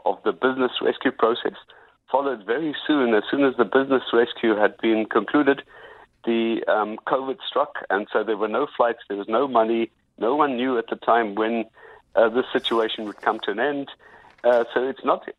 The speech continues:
and, and all airlines all over the world were struggling, were in trouble. So it's not like we, you know, we had the luxury of having many interested buyers in that shareholding. So, uh, you know, I can't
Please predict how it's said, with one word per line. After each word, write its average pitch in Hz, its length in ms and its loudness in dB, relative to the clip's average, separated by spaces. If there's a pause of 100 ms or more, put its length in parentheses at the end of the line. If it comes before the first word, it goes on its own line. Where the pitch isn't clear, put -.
(140)
and, 120 240 -4
and 143 180 0
all 165 300 -2
airlines 110 580 0
all 113 260 0
over 107 180 -2
the 104 80 4
world 104 320 4
were 98 240 0
struggling, 87 460 0 (120)
were 95 160 -2
in 95 120 -4
trouble. 90 400 -2 (500)
So 123 80 2
it's 127 180 -6
not - 260 -2
like 123 300 0
we, 110 320 -2
you 123 140 -2
know, 113 100 2
we 104 160 -4
had 120 300 -2
the 110 100 -2
luxury 101 580 -2 (480)
of 110 160 2
having 110 480 0
many 113 400 2
interested 104 760 -2
buyers 104 380 4 (120)
in 101 120 -6
that 92 200 -2
shareholding. 95 560 0 (720)
So, 120 320 4 (140)
uh, - 140 -8
you 131 100 -4
know, 127 120 2
I 131 80 4
can't 185 320 -2